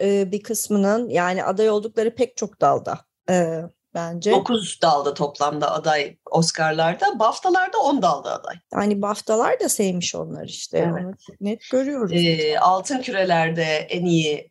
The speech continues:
Speaker 2: müzikal komedi film, senaryo ve müzikal komedi erkek oyuncu Colin Farrell ödül aldı. Ee, Venedik'te premierini yapmıştı film. Oradan da zaten en iyi senaryo ve erkek oyuncu ödülüyle ayrıldı.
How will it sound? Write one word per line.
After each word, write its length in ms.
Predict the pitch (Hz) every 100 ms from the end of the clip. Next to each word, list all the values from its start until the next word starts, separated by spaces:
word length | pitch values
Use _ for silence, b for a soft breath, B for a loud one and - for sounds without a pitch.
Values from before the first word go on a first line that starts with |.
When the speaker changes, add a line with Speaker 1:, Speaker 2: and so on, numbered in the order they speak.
| -
Speaker 2:
müzikal 460 | 180 170 165 160 151
komedi 360 | 170 156 156
film, 380 | - 185 196 233 -
senaryo 680 | - 175 165 165 160 180 175
ve 280 | 165 156 -
müzikal 400 | 165 - 147 147
komedi 280 | 156 147 139
erkek 420 | 151 151 151 165
oyuncu 280 | 143 147 -
Colin 300 | 151 147 160
Farrell 420 | 151 147 190 -
ödül 280 | 214 202 214
aldı. 260 | 220 226 415 415 B B B B B 175
Ee, 320 | 175 170 165 151
Venedik'te 540 | 170 202 247 302 - 190
premierini 480 | 190 190 202 226 285
yapmıştı 520 | 302 302 320 - 349
film. 240 | 381 392
Oradan 420 | - 320 403 339
da 60 | 285
zaten 380 | 277 269 415 427
en 120 | 302
iyi 120 | 302 294
senaryo 560 | - 277 262 254 294
ve 60 | 311
erkek 380 | 277 269 277 208
oyuncu 280 | 165 143
ödülüyle 420 | - - - 62 58
ayrıldı. 480 | - - - 170